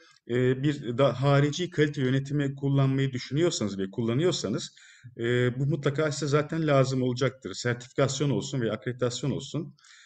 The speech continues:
E, bu tarz, e, e, şeylerde, e, organizasyonlarda mutlaka verilerinizin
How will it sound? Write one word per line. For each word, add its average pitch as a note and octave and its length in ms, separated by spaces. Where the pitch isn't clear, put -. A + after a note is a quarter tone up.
E, B2 200
bu C#3 80
tarz, C#3 280
e, A#2 440
e, A#2 240
şeylerde, A#2+ 560
e, A#2+ 300
organizasyonlarda A#2 1080
mutlaka C#3 520
verilerinizin A#2 760